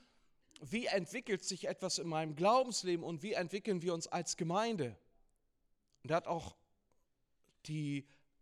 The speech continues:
Einsetzung von Bereichsleiter einen ganz großen Stellenwert, was wir hier heute miterlebt haben. Ich habe früher mal gedacht, man muss alles Mögliche unternehmen, man muss irgendwie einen Weg rausfinden, man muss irgendetwas machen, damit etwas wächst.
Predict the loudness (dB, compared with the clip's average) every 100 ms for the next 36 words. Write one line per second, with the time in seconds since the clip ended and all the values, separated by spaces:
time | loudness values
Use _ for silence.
0 | 0 4 4 6 2 2 0 -2 -4 -4
1 | -4 -2 2 4 2 -2 -4 -4 -4 -6
2 | -2 2 2 0 -4 0 2 0 -4 -4
3 | 0 0 0 -2 -2 -10 -10 -6 -2 -2
4 | -2 -4 -6 -6 -6 -6 -8 -12 -14 -18
5 | -18 -20 -20 _ _ _ _ _ _ _
6 | _ _ _ _ _ _ _ _ _ _
7 | _ -20 -18 -14 2 4 6 6 6 6
8 | 8 6 6 0 -2 4 6 4 8 8
9 | 8 4 0 -4 -4 -2 2 4 4 4
10 | 2 2 0 -2 -2 -4 -2 -4 -2 0
11 | -2 -2 2 4 4 0 -2 0 0 -2
12 | -4 -2 -2 0 -2 0 0 2 0 -2
13 | -4 -6 0 2 2 -2 -4 -2 2 4
14 | 4 2 2 0 -6